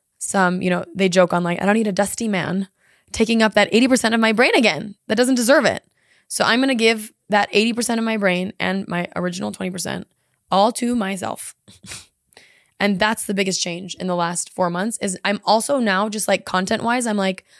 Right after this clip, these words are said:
"This is who I am. If you don't like it, please go away.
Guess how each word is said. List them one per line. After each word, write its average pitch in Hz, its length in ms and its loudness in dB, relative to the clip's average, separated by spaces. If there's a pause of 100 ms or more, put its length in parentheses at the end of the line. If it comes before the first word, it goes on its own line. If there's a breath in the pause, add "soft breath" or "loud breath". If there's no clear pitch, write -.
(220 soft breath)
"This 254 160 2
is 254 120 -2
who 262 80 4
I 240 80 2
am. 220 320 0 (1160)
If 220 140 2
you 233 80 2
don't 247 140 2
like 208 160 2
it, 226 220 -2 (120)
please 247 480 -2 (680)
go 220 140 6
away. 180 340 0